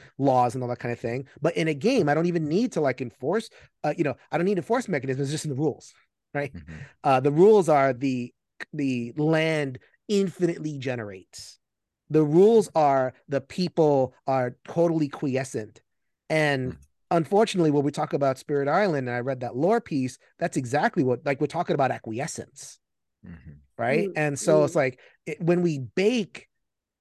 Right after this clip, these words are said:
Speaker 1: acquiescence on the p-, acquiescence is not just, like, a, you know, an agreement and a accord between equals, but acquiescence of one's own humanity is baked into these games. And
Speaker 2: Mm-hmm.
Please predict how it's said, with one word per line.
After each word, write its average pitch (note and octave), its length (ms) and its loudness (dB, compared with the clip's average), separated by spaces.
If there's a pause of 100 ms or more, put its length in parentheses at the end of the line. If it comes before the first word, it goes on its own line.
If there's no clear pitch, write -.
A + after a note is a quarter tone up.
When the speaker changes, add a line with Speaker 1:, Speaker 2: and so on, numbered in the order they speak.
(120)
Speaker 1:
acquiescence D3 920 -4 (160)
on C#3 140 -4
the C3+ 100 -4
p-, - 140 -18 (100)
acquiescence A3+ 560 0
is D#3+ 80 -4
not D#3 220 -2
just, - 180 -8
like, C#3+ 160 -4
a, D3 140 -2
you D#3+ 80 -6
know, D3 140 -2
an C#3 120 -6
agreement C3+ 480 -4
and B2+ 80 -8
a - 20 -12
accord C#3 260 -8
between C3+ 320 -10
equals, E3 380 -2 (240)
but F#3+ 160 -2
acquiescence A3 520 -4
of C#3 120 0
one's E3 300 0
own D#3+ 120 -2
humanity D3 840 -2 (240)
is C#3 160 -2
baked D3+ 360 -2
into C3+ 180 -8
these A#2+ 180 -6
games. A#2 580 -12 (480)
And C3+ 220 -4
Speaker 2:
Mm-hmm. - 100 -20